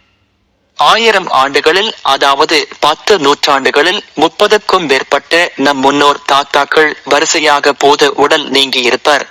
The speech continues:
அதில் குறைந்த பட்சம் ஐந்து முதல் பத்து முன்னோர் தாத்தாக்கள்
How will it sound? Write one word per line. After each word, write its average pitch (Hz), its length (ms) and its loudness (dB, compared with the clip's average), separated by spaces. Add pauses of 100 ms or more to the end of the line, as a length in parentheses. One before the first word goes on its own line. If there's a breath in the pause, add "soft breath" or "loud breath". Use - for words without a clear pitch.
(880)
அதில் 170 340 -2
குறைந்த 226 440 0
பட்சம் 190 520 -2
ஐந்து 170 340 -2
முதல் 147 380 -2
பத்து - 320 -2
முன்னோர் 143 460 0
தாத்தாக்கள் 143 680 0